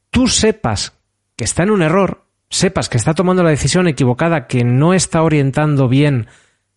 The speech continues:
eh, el uso del producto que tú le ofreces o las ventajas de una herramienta determinada, pero es o su visión o nada.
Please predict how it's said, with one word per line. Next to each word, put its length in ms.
eh, 440
el 60
uso 280
del 140
producto 360
que 100
tú 120
le 60
ofreces 640
o 360
las 160
ventajas 600
de 140
una 320
herramienta 400
determinada, 680
pero 460
es 440
o 160
su 180
visión 320
o 60
nada. 420